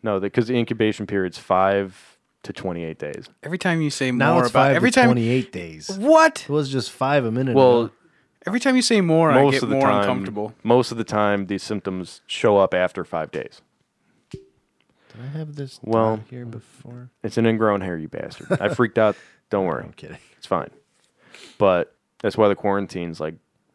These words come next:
Speaker 1: twenty-eight days.
Speaker 3: Mm-hmm.
Speaker 1: They'll throw me in a cell, in a bubble.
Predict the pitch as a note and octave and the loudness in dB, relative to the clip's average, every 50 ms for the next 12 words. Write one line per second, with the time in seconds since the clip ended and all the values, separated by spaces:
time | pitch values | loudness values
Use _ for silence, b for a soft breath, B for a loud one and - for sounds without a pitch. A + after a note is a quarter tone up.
0 | _ _ _ - - - F2+ E2+ D#2+ D2+ - - - - - - _ _ _ _ | _ _ _ -16 -12 -12 -10 -10 -12 -12 -12 -14 -14 -14 -16 -20 _ _ _ _
1 | _ _ _ _ _ _ _ _ _ _ _ _ _ _ _ _ _ _ _ _ | _ _ _ _ _ _ _ _ _ _ _ _ _ _ _ _ _ _ _ _
2 | _ _ _ _ _ A#2 G#2+ F2+ D#2+ F2 E2+ F2 F#2 F2+ - - F#2+ F#2 F2 D#2+ | _ _ _ _ _ -18 -16 -14 -14 -14 -10 -10 -12 -12 -8 -6 -4 -4 -4 -4
3 | D#2+ D#2+ D#2 D2 - - - E2 D#2+ D#2 D2+ - _ _ _ _ _ _ _ - | -6 -8 -8 -10 -12 -10 -8 -6 -6 -6 -8 -10 _ _ _ _ _ _ _ -16
4 | F#2 D#2+ F#2 F2 E2 E2+ D#2 - _ | -10 -4 -4 -4 -2 -4 -6 -8 _